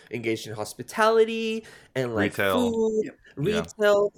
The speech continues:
Speaker 1: and then you have a s-, much smaller section of people who work in, like, you know, what they call the professional managerial class, right? Like, fucking, like, nonprofits and L L C and startups.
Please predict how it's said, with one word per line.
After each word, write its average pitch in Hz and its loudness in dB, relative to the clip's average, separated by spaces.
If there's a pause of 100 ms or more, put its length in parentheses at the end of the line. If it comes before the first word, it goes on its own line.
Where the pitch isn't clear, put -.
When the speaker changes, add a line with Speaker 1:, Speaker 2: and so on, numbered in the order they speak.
(240)
Speaker 1:
and 160 2
then 196 2
you 220 -4
have 165 0
a 131 2
s-, - -6
much 160 -2
smaller 180 0
section 123 -4
of 120 -8
people 151 -4
who 139 -6
work 131 2
in, 120 -4
like, 107 -2
you 165 -2
know, 135 4
what 104 2
they 113 0
call 110 0
the 107 0
professional 117 -2
managerial 208 4
class, - -8
right? 120 2
Like, 104 -4 (300)
fucking, 113 -4
like, 104 -6
nonprofits 156 2
and 113 -2
L 123 2
L 110 4
C 185 0
and 113 0
startups. 165 0